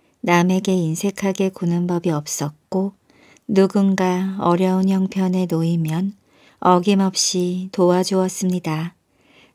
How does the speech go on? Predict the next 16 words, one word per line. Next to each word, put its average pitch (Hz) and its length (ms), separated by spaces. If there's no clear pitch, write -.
그래서 202 460
김선비 190 680
주위에는 170 800
항상 220 480
사랑이 214 560
넘쳐났지요. 170 1000
하지만 208 640
사람 214 400
좋은 196 320
김선비에게도 175 1200
단점이 190 640
있었습니다. 175 920
워낙 196 440
사람과 196 920
어울리기 185 680
좋아하고 170 840